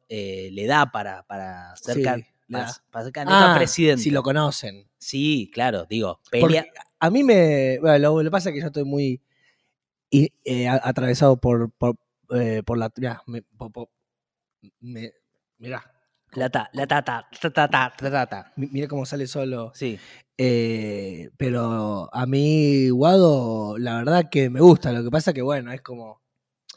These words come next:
Speaker 2: cuando alguien de Newell's habla de la llegada de Heinze, que ahora Rosario está revolucionada por eso,
Speaker 1: Sí.
Speaker 2: eh, está como muy influenciado por los colores. La verdad que los colores de la tartamudez hacen que yo banque a Guado, a-, así que no es objetivo mi, mi, mi punto de vista.
Speaker 1: Ok,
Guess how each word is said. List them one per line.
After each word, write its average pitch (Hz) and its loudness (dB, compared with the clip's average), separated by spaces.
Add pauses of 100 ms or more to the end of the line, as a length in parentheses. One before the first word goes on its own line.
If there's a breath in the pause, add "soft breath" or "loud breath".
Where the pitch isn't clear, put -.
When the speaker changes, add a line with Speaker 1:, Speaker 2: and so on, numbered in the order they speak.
(280)
Speaker 2:
cuando 117 -18
alguien 123 -18
de 120 -20
Newell's 123 -16 (120)
habla 117 -16
de 117 -18
la 113 -20
llegada 120 -12
de 120 -12
Heinze, 127 -10
que 113 -20
ahora 117 -12
Rosario 110 -18
está 113 -16
revolucionada 113 -18
por 117 -20
eso, 127 -20 (220)
Speaker 1:
Sí. - -12
Speaker 2:
eh, 104 -12
está 120 -18
como 117 -20
muy 131 -8 (120)
influenciado 123 -10
por 113 -18
los 110 -18
colores. 120 -6
La 107 -14
verdad 117 -12
que 120 -14
los 120 -14
colores 123 -10
de 120 -10
la 117 -12
tartamudez 120 -14
hacen 113 -20
que 113 -20
yo 117 -14
banque 117 -14
a 113 -16
Guado, 131 -10
a-, 123 -14
así 127 -20
que 139 -14 (240)
no 165 2
es 156 2
objetivo 135 -8
mi, 113 -20
mi, 104 -20 (460)
mi 131 -6
punto 131 -6
de 113 -4
vista. - -12
Speaker 1:
Ok, 156 0